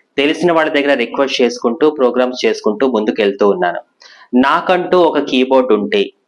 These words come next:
నేను ఎవరికీ భారం కాకుండా బ్రతికేస్తానక్క" అని ఆ మాట అన్నప్పుడు నేను చాలా ఎమోషనల్ అయిపోయానండి. Because అవసరతలో ఉన్న వ్యక్తి సహాయం కోసం ఎంతగా ఎదురు చూస్తాడో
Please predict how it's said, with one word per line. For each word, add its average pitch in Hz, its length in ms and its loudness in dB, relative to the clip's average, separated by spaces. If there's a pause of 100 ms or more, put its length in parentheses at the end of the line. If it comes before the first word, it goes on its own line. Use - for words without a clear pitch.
(180)
నేను 120 220 0
ఎవరికీ 131 420 0
భారం 113 360 -2
కాకుండా 110 460 -2
బ్రతికేస్తానక్క" 101 920 -4
అని 95 360 -2 (600)
ఆ 104 80 0
మాట 113 320 0
అన్నప్పుడు 117 460 0 (400)
నేను 117 160 0
చాలా 113 320 -2
ఎమోషనల్ 117 460 -2
అయిపోయానండి. 95 560 -4 (460)
Because 147 380 0 (680)
అవసరతలో 131 640 -2
ఉన్న 117 180 0
వ్యక్తి 104 400 0 (540)
సహాయం 151 560 -2
కోసం 131 380 0
ఎంతగా 120 460 -2
ఎదురు 113 320 0
చూస్తాడో 104 680 -2